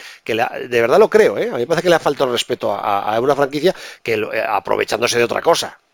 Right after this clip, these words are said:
que no deja de ser un Manning y de, y de que dentro de la franquicia, por lo que sea, le adoran. Le adoran, bueno, pues porque ganaron dos Super Bowl gracias a él, que tampoco es exa-, exactamente así, pero vamos, yo no. Entonces, vamos a ver hacia dónde van los Giants, que tienen buena pinta, pero, eh, vamos,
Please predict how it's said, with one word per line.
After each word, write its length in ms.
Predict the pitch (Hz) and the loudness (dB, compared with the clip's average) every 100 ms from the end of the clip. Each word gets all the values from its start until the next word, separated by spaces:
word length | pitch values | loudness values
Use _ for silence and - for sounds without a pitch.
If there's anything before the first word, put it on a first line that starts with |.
| 139 - | -20 -12
que 160 | 104 | -8
no 160 | 110 120 | -2 0
deja 180 | 123 120 | 0 -2
de 80 | |
ser 160 | 110 123 | -2 -2
un 100 | 131 | 2
Manning 320 | 151 170 208 - - - - | 2 2 0 -4 -18 -20 -14
y 100 | 113 | -6
de, 340 | 104 104 98 | -4 -4 -4
y 120 | 107 | -6
de 300 | 101 101 95 | -4 -4 -4
que 200 | 95 98 | -4 -6
dentro 300 | 98 107 110 | -4 -4 0
de 80 | 123 | 2
la 80 | 123 | 2
franquicia, 380 | 123 123 117 101 | -2 -6 -6 -4
por 280 | - 123 113 | 0 2 4
lo 160 | 117 | 0
que 140 | - - | 0 0
sea, 200 | 139 156 | 2 4
le 60 | |
adoran. 480 | 147 127 147 95 80 _ _ _ _ | 2 2 0 -2 -12 _ _ _ _
Le 120 | 95 | -10
adoran, 320 | 92 139 120 92 | -2 -2 -2 -4
bueno, 180 | 127 | -4
pues 140 | 113 - | -4 -10
porque 200 | - 80 | -14 -12
ganaron 480 | - 107 113 110 107 | -6 -4 -4 -6 -8
dos 160 | 110 | -6
Super 220 | - 117 | -4 -4
Bowl 160 | 110 110 | -4 -4
gracias 300 | 110 113 107 | -4 -4 2
a 80 | 123 | 2
él, 120 | 117 - - - - | 2 -4 -20 -14 -10
que 100 | 101 | -8
tampoco 300 | 90 110 120 | -6 -4 -2
es 60 | |
exa-, 260 | - 120 131 | 0 -2 -2
exactamente 500 | 113 101 117 113 117 | -4 -2 0 0 -2
así, 240 | 131 196 - | -4 -6 -8
pero 140 | 110 | -2
vamos, 260 | 123 127 110 | 0 0 0
yo 120 | 135 | 2
no. 220 | 143 135 - - - - - | 4 4 2 -6 -14 -16 -2
Entonces, 200 | 139 110 | 0 2
vamos 220 | 135 139 | 2 2
a 80 | 139 | 2
ver 160 | 151 | 0
hacia 220 | 139 147 | 0 2
dónde 160 | 135 135 | 4 4
van 120 | 131 | 4
los 100 | 131 | 4
Giants, 280 | 139 160 165 | 6 6 4
que 120 | 113 | -4
tienen 280 | 107 107 107 | -4 -4 -2
buena 160 | 107 - | -2 -2
pinta, 400 | 160 185 - - _ _ | -6 -6 -8 -10 _ _
pero, 260 | - 92 87 | -6 -6 -6
eh, 360 | 82 90 92 | -10 -12 -8
vamos, 340 | 90 123 127 | -2 0 0